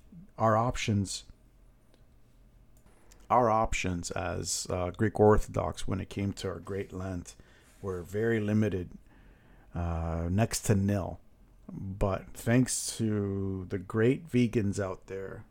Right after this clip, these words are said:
that have made, have made it possible to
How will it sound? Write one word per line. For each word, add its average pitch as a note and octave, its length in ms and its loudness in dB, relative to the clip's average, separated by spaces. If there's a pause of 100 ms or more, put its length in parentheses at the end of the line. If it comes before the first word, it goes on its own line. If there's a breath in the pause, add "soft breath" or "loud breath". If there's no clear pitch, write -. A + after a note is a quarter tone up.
(400)
that G#2 320 -12
have F#2+ 220 -12
made, G2+ 440 -10 (1600 soft breath)
have F#2+ 240 -6
made B2+ 240 0
it C3 160 0
possible F#2+ 840 0 (200)
to G2 640 -8